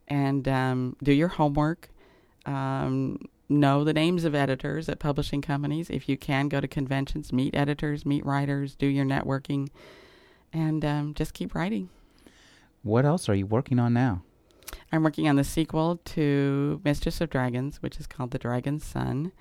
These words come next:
Speaker 1: And, uh, when I finish that, I'll be doing another book for Wizards of the Coast, another series,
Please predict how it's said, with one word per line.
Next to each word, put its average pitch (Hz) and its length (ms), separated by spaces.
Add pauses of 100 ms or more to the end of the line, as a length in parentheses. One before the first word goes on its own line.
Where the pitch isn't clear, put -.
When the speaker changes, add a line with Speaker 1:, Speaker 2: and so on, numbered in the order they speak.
(580)
Speaker 1:
And, 139 580
uh, 135 400
when 139 140
I 139 100
finish 147 300
that, 151 180
I'll 151 140
be 139 140
doing 135 280
another 139 280
book 151 200
for - 140
Wizards 143 340
of 131 80
the 135 80
Coast, 127 340
another 127 300
series, 127 500